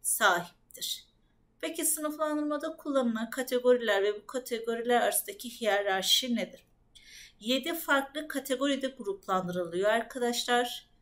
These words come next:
Bunlar nelerdir? Şöyle göstereyim.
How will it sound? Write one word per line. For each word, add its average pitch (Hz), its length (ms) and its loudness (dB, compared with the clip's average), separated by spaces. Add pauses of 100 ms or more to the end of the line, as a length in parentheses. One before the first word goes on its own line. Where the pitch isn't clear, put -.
(360)
Bunlar 214 420 -2
nelerdir? 208 540 4
Şöyle 196 560 2
göstereyim. 185 800 -8